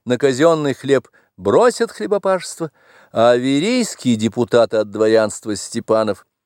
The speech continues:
обозвал каргопольских крестьян ленивыми и упорными. Эта резкость вызвала деликатные возражения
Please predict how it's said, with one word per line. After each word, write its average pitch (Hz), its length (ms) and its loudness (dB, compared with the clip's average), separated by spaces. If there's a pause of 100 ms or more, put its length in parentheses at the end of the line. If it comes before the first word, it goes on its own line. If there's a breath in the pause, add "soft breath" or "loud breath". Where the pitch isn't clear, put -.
(360)
обозвал 123 680 0 (260)
каргопольских 185 800 -4
крестьян 170 520 0
ленивыми 147 840 0
и 131 100 -8
упорными. 104 720 -2 (920 loud breath)
Эта 147 340 2
резкость 139 540 0
вызвала 127 420 2
деликатные 123 640 -2
возражения 104 680 0